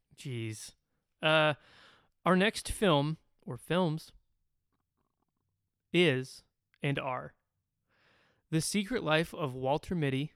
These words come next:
original from nineteen forty-seven and from two thousand thirteen, the remake. So first, nineteen forty-seven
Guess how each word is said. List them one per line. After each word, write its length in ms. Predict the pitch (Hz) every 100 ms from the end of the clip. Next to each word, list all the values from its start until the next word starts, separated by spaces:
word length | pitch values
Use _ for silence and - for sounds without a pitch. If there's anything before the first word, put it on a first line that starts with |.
| _ _ _ _ _ _ _ _
original 580 | 135 165 190 196 160 180 - _
from 160 | 151
nineteen 320 | 139 135 143
forty-seven 640 | 127 135 127 - 127 135 135 - 170
and 580 | 185 151 127 131 - - _ _ _ _
from 160 | 143
two 120 | 135
thousand 340 | 135 127 123 117
thirteen, 520 | 127 139 156 139 - - _
the 80 | 151
remake. 340 | 131 139 165 _ _ _ _ _ _ _
So 200 | - 160
first, 440 | - 175 156 - - _ _ 151
nineteen 500 | 147 175 208 226 208
forty-seven 760 | 196 185 160 156 143 120 127